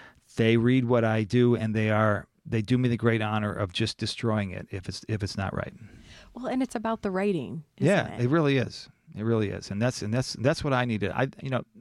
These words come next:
Speaker 1: not everybody needs that. Everybody's a little different.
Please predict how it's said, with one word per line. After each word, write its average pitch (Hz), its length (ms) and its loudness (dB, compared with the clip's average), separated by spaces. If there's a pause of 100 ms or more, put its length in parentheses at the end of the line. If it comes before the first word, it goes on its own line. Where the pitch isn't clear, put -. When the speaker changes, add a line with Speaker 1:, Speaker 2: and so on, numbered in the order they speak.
Speaker 1:
not 151 240 0
everybody 160 420 0
needs 156 280 -4
that. 156 220 -2 (840)
Everybody's 127 400 0
a - 20 -6
little 131 140 0
different. 131 420 -4